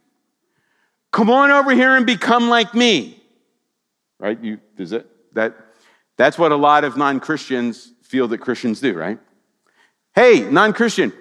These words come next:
I'm good, you're bad.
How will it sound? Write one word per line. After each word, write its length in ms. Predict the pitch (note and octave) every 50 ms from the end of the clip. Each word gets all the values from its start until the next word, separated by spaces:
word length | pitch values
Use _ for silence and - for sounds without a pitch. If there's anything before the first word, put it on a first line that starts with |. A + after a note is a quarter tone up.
| _ _ _ _ _ _ -
I'm 300 | F#3 A#3+ C4+ C#4+ C#4 G3+
good, 480 | E3 A3+ C4 C#4 C#4 B3 F3 C3 - - - - _ _ _ _ _ _ _ _ _ _ _ _ _ _ _ _ _
you're 240 | - C#3+ G#3+ B3+ B3
bad. 500 | E3 A3 A3+ A3+ A#3 A3 E3+ C3 -